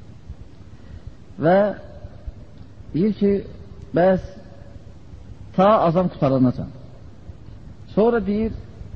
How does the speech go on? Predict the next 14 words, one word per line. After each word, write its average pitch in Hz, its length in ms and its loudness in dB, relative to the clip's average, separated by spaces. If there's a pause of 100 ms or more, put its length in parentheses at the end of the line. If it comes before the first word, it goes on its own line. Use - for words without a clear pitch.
(300)
qayıdar 175 500 6
sonra 196 280 2
iqamədən. 147 600 4
Bu 151 80 -2
onu 165 140 -2
göstərir 151 420 0
ki, 139 160 -4
iqamə 143 440 0
də 143 160 0 (120)
fəziləti 127 500 0
azad 117 280 -2
kimi, 117 220 -4
azan 120 260 -2
kimidir. 98 340 -6